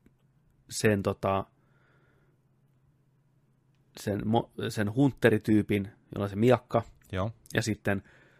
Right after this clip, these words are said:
Speaker 1: tän pahiksen, mikä oli se tässä mukana. Se,
Speaker 2: Aivan.
Speaker 1: niin mä olisin pistänyt ne samaa hahmoa, että niinku se olisi voinut tehdä niitä m-, samoja asioita.
Speaker 2: Mm.
Speaker 1: Ollut enemmän niinku mukana, oli tän niinku pään sisällä myös niinku fyysisesti.
Speaker 2: Joo.
Speaker 1: Se olisi ehkä toiminut paremmin, että se olisi ollut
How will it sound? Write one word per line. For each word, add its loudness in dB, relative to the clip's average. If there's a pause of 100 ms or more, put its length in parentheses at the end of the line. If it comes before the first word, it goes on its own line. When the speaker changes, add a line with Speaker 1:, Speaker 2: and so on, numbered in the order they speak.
(140)
Speaker 1:
tän -2
pahiksen, 0
mikä -8
oli -6
se -10 (420)
tässä -10
mukana. -10
Se, -12 (200)
Speaker 2:
Aivan. -2 (220)
Speaker 1:
niin -4
mä 0
olisin 0
pistänyt 2
ne 2
samaa 2
hahmoa, -4
että -8 (200)
niinku -4
se -10
olisi -8 (920)
voinut 4
tehdä 2
niitä 2
m-, -6
samoja 8
asioita. 0
Speaker 2:
Mm. -6 (240)
Speaker 1:
Ollut 6
enemmän 8
niinku 2
mukana, 4
oli 4
tän 0
niinku -2
pään 8
sisällä -2
myös -2 (120)
niinku -4
fyysisesti. -4
Speaker 2:
Joo. -20 (180)
Speaker 1:
Se -2
olisi 4
ehkä -2
toiminut 2
paremmin, 8
että -8
se -10
olisi -6
ollut -6